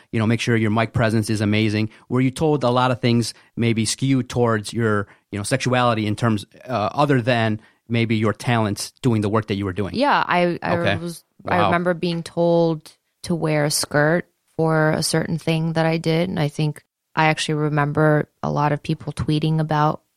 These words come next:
Speaker 2: my s-, my skirt and my legs, um, thankfully in a positive way at that point. Um,
Speaker 1: Mm-hmm.
Speaker 2: but, um, but again, if I had the self-esteem, I wouldn't even have reacted to that. Um,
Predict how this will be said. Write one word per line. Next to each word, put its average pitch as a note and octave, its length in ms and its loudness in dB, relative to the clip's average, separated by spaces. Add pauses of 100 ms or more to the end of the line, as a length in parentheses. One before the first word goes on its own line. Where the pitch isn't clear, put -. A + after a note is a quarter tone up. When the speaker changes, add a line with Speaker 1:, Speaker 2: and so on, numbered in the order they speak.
(120)
Speaker 2:
my D#3+ 160 2
s-, - 260 -4
my D#3 160 2
skirt D3 540 0
and D3+ 180 2
my D3 140 -2
legs, D3+ 640 -2
um, D3 260 -2 (300)
thankfully D#3+ 340 0
in D3 60 -2
a C#3+ 40 -2
positive A3 380 0
way F3 160 2
at D#3+ 80 -2
that D#3+ 160 -2
point. F3 380 -4
Um, F#3 440 2
Speaker 1:
Mm-hmm. C#4 360 -8 (360)
Speaker 2:
but, E3 540 4
um, D#3 380 2 (160)
but E3+ 240 0 (340)
again, F3 320 2
if D#3 100 -2
I E3 80 4
had D#3+ 200 0
the D#3+ 60 0
self-esteem, D#3 800 -2 (340)
I D#3+ 120 0
wouldn't D#3+ 320 0
even D#3 160 -6
have D3 200 -6
reacted D3+ 440 -2
to D#3+ 120 -8
that. D3 320 -2
Um, D#3 540 -2